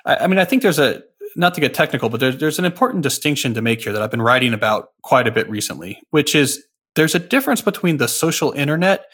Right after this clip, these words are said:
and social media, right? So the, the social internet is just the idea that you can use the internet to connect with people, express yourself, and discover interesting information.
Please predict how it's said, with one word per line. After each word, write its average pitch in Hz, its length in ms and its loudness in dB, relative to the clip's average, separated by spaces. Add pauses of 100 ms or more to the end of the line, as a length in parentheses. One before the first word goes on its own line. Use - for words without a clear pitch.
(320)
and 135 140 -2
social 135 320 0
media, 113 400 -6 (680)
right? 120 220 -2 (340)
So 180 120 2
the, 165 100 0
the 170 160 -2
social 240 300 2
internet 170 420 2
is 131 100 -4
just - 160 -6
the 139 120 2
idea 175 300 0
that 135 120 0
you 127 80 -6
can 131 140 -4
use 170 240 -4
the 135 100 -4
internet 123 540 -2
to 113 300 -6
connect 147 340 -4
with 147 100 -8
people, 139 260 -4
express 120 380 -2
yourself, 113 340 0
and 117 60 -4
discover 113 400 0
interesting 107 380 -8
information. 101 500 -8